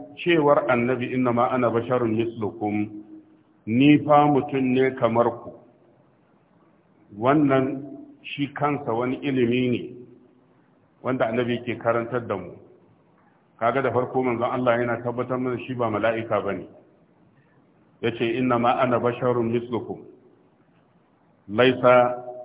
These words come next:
eh, malakan min al-mala'ika, bal huwa basharun ya'tarihi ma ya'tarihi al-bashar. Ya'tarihi ma ya'tari al-bashar. Duk abin da ke iya samun dan adam yana samun Annabi Muhammad.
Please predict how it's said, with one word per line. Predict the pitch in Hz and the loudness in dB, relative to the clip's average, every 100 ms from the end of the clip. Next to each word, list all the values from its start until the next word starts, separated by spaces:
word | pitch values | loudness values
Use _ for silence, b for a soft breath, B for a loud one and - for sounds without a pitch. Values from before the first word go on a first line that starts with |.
| - - _ - | -18 -20 _ -4
eh, | 117 110 | -4 -2
malakan | 110 113 123 123 117 117 | 0 6 6 6 0 0
min | 117 113 | 0 0
al-mala'ika, | 107 110 120 - - 82 - - - _ - | 0 4 4 2 -2 -6 -8 -16 -20 _ -2
bal | 120 120 | 0 0
huwa | 120 131 117 | 0 2 4
basharun | 127 127 127 120 127 131 104 - - | 4 2 0 2 4 2 0 -4 -4
ya'tarihi | 107 123 113 127 120 127 120 | 2 2 2 -2 -2 -2 -2
ma | 120 123 | 2 4
ya'tarihi | 131 - 123 120 120 117 | 4 0 -2 -4 -4 -6
al-bashar. | 117 123 - - - - _ _ _ _ _ _ _ _ _ _ _ _ _ _ - | -4 -2 -2 -4 -10 -20 _ _ _ _ _ _ _ _ _ _ _ _ _ _ -2
Ya'tarihi | 117 123 - 127 131 123 | 2 2 2 0 0 -2
ma | 120 120 | 2 2
ya'tari | 123 127 131 117 | 2 0 -2 -4
al-bashar. | 110 123 - 98 - - _ - _ _ - | -2 -4 -4 -8 -10 -20 _ -20 _ _ -2
Duk | 180 | 2
abin | 151 147 | 4 4
da | 135 | 2
ke | - 120 | 0 -2
iya | 139 127 | -2 2
samun | 131 131 123 | 2 2 2
dan | 131 135 | -2 -2
adam | 127 127 | -2 0
yana | 123 113 | 0 -2
samun | 127 123 123 | 0 2 0
Annabi | 120 117 107 | -4 -4 -4
Muhammad. | 98 101 98 - | -2 -4 -4 -10